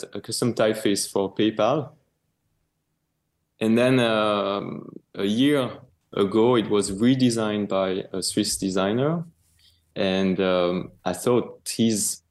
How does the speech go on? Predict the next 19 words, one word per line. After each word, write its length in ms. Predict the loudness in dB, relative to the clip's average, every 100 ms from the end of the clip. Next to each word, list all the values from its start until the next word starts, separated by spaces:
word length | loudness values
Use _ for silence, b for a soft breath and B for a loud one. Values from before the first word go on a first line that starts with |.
| _ _ -4
custom 340 | -2 0 0
typeface 540 | 2 2 4 2 2
was 180 | -2 -4
re-, 320 | -4 -4 -6 -6
the, 140 | -6
so 180 | 0 2
the, 240 | 4 2
the 120 | 2
previous 400 | -2 -2 0 0
one 160 | 0 0
was, 260 | 0 -4 -6
was 180 | -6 -4
really 220 | -2 -2
good. 300 | 2 0 0 -10 _ _ _ _ _ _
And, 460 | -6 -4 -4 -4 -2
uh, 260 | -2 -2 B B _
maybe 580 | 2 4 4 4 4 2
a 100 | -2
bit 480 | 0 0 0 -2 -6